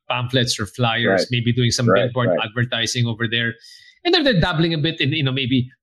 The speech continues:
Speaker 1: posting in Facebook from time to time. How do you
Speaker 2: Right,
Speaker 1: actually
Speaker 2: right.
Speaker 1: a-, analyze them and understand what is the friction, uh, or what is the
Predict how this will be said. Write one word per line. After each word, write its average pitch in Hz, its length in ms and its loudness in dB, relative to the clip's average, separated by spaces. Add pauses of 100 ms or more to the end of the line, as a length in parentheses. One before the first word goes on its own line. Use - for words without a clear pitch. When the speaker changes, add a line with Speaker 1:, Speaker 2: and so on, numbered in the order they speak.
Speaker 1:
posting 127 320 2
in 123 40 -6 (100)
Facebook 127 420 0
from 123 200 0
time 127 240 -2
to 123 100 -4
time. 120 360 -2 (460)
How 285 180 4
do 311 60 0
you 262 80 -4
Speaker 2:
Right, 208 100 -2
Speaker 1:
actually 196 300 2
Speaker 2:
right. - 140 -4 (100)
Speaker 1:
a-, 175 280 -8
analyze 160 540 -2
them 123 340 0 (560)
and 175 300 2
understand 165 760 0 (120)
what 165 380 0 (360)
is 185 260 2
the 143 100 0
friction, 156 920 2 (440)
uh, 156 140 2
or 170 140 2
what 202 160 0
is 160 140 4
the 190 120 -2